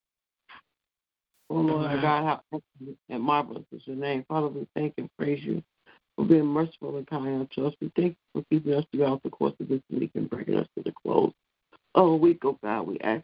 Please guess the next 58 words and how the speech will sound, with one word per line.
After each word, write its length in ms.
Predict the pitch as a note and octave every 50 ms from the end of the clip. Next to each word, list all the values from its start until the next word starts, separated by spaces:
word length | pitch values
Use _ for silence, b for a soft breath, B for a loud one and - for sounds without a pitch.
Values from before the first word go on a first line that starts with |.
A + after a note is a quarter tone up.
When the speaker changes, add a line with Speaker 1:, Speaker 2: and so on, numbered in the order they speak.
| - -
Speaker 1:
you, 80 | B2+ E3
oh 60 | E3
God, 280 | - D#3+ E3 D#3+ D#3
that 120 | D3 C#3+ - _
you 100 | - D#3+
would 120 | C#3+ C3+ - -
order 200 | - D3 - -
our 180 | - - - - _ _ -
steps 220 | A#2+ A2+ - - _ _ _ _ _ _ _ _ _ _ -
and 260 | D#3 F3 D3+ - -
bridle 240 | G#2 A2 A2+ G#2+ F#2
our 120 | F#2 F2 - -
tongues, 280 | E3 - - C#3+ C#3+ -
oh 100 | A2+ -
God. 220 | - A#2 A2+ -
Help 240 | D#3 E3 E3 D#3+ E3
us 120 | D#3+ D#3+ - -
to 80 | - -
be 160 | - - -
all 200 | C3 C#3+ C#3+ C#3+
that 160 | - C#3 - -
you 100 | - - - _
call 280 | - D#3 D3+ D3 C#3 - _
for 100 | - C3
us 60 | C3+ - -
to 60 | - -
be 220 | - B2+ B2+ - - _ _ B B B B _
in 180 | - C#3 C#3+ C3+
this 160 | C#3 D3 C#3+ -
last 300 | - - - C#3 C#3 - _ -
and 100 | - - - -
evil 280 | - A2 - - A2+ A#2
day. 260 | B2+ A#2 G2 - - - _ _ _ _ _ _ _ _ _
Father 300 | - D#3 D3+ D3 C#3+ C3
God, 220 | B2+ B2+ B2 B2
we 100 | A#2+ B2
come 280 | A#2+ - D#3 C3+ C3 C3
this 80 | C3+ - _ -
morning 420 | C3+ C3 C3 C#3 C#3 C3+ C3 B2+
and 100 | B2 -
we 260 | A#2+ A#2 A2 - B2
petition 420 | - - D3 C#3+ - - - - -
your 120 | - - - _
throne 240 | - B2+ B2+ A#2+ -
of 80 | - -
grace, 240 | A#2+ A#2+ A#2+ C3 - _
not 240 | - B2+ B2+ A#2 -
just 160 | - C3 - - _
for 120 | G#2+ G#2
ourselves, 440 | D#2 - - - - - - - - - _ _ B B B B _ _ -
but 80 | C#3+
we're 100 | C#3+ C#3 A#2
interceding 680 | - - D#3 D#3 - - - - - - - - C#3+ C#3 -
for 80 | C#3+
our 60 | C#3
brothers 320 | C#3 - C3+ C3 C3+ C#3 C3+ C3+ _ _ _
and 100 | D3 C#3
sisters. 220 | _ - - -